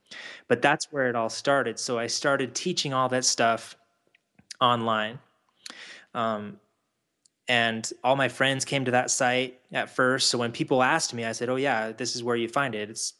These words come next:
Courtney Tuttle dot com." So that site kinda took off. And before too long, it took off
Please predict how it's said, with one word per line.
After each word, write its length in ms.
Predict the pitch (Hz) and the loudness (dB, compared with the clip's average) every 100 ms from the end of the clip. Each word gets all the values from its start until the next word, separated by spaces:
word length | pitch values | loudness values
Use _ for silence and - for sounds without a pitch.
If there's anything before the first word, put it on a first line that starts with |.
| - | -6
Courtney 240 | 139 127 | -4 -2
Tuttle 220 | 123 117 110 | 0 0 2
dot 200 | 104 123 | 0 2
com." 300 | 147 104 101 - - - - | 0 0 -6 -18 -18 -18 -10
So 560 | - - 117 113 110 - - | -4 0 2 2 0 -8 -2
that 220 | 135 135 | 0 0
site 240 | - 160 156 | 2 0 0
kinda 200 | 131 120 | -4 -2
took 200 | 143 123 | 0 0
off. 340 | 101 85 - _ _ _ _ _ _ - _ | 0 -4 -16 _ _ _ _ _ _ -20 _
And 280 | 123 117 110 | -6 -6 -6
before 340 | 117 127 143 | -8 0 2
too 240 | 135 175 170 | 4 6 6
long, 240 | 120 117 | 4 0
it 140 | 113 - | -2 -2
took 200 | 131 123 | 0 2
off 300 | 117 113 | 2 0